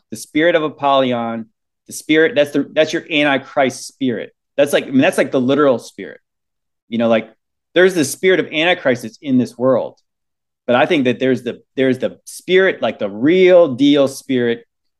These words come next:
the, the seed of the devil, you know, is down in the pit. And I believe that's the, that's the spirit that's going to inhabit a man,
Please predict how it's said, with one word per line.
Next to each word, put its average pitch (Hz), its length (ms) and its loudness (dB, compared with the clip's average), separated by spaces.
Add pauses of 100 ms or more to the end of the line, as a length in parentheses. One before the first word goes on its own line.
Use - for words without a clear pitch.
(220)
the, 208 240 0
the - 100 -10
seed 160 440 -2
of 120 200 0
the 120 80 0
devil, 101 580 -2 (680)
you 123 100 -2
know, 110 120 0
is 110 200 -10
down 123 400 0
in 117 180 -2
the 104 80 -2
pit. - 420 -12 (800)
And 117 100 -2
I 117 80 2
believe 110 240 0
that's 139 260 2
the, - 280 -8
that's 170 280 0
the 143 120 -8
spirit 147 600 -2
that's 120 140 -6
going 131 260 0
to 117 280 -6
inhabit 135 540 -2
a 117 60 -4
man, 107 380 -4